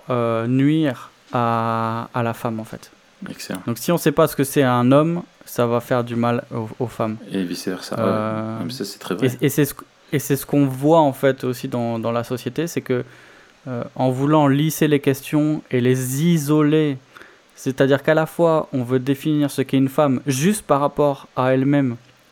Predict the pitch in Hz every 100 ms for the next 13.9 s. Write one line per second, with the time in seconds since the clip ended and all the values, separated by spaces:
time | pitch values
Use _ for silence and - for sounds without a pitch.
0 | - 123 139 135 123 123 123 123 123 120
1 | - 123 123 123 135 - - - - -
2 | _ - 113 113 113 120 120 117 120 151
3 | 180 - _ - - - 139 151 160 151
4 | 147 - 151 190 - _ _ _ - _
5 | _ - 117 113 - 131 127 127 147 143
6 | 127 123 - 147 131 131 143 131 127 127
7 | - 120 117 120 113 113 113 127 139 147
8 | 151 - 117 113 113 127 135 135 - 117
9 | 113 113 127 _ _ - 139 147 - 160
10 | - - 165 - 147 - 156 151 143 -
11 | - - _ _ _ - 120 - - 123
12 | 127 127 127 131 135 123 113 120 120 117
13 | 110 - 127 156 165 _ _ -